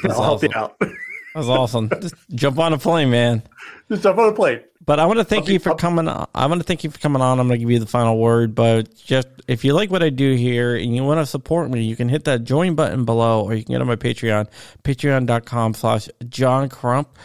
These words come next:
Speaker 1: You can get, like, awesome patches and awesome rewards and stuff like that. It will help me do what I do more efficiently and, uh, let me upgrade my gear a little bit to do, uh, since everything's opening back up.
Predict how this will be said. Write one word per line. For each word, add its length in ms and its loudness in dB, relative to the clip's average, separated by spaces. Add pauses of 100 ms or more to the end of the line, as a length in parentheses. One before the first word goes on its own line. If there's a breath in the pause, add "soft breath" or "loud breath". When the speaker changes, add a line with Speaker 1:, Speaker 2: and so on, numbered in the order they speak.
(260 loud breath)
Speaker 1:
You 140 -2
can 220 0
get, 220 0
like, 220 0
awesome 400 0
patches 680 0
and 200 0
awesome 400 -2
rewards 680 -2
and 160 -4
stuff 240 -6
like 160 -2
that. 220 2
It 160 -6
will 120 0
help 160 -4
me 100 -4
do 360 0
what 180 0
I 100 2
do 540 0 (440 loud breath)
more 300 2
efficiently 1120 -4
and, 680 0
uh, 380 0 (1120)
let 180 -2
me 140 -2
upgrade 340 0
my 140 0
gear 240 0
a 40 2
little 220 0
bit 300 0
to 100 -6
do, 460 0
uh, 180 -4
since 300 -4
everything's 400 -2
opening 280 -2
back 280 -4
up. 340 0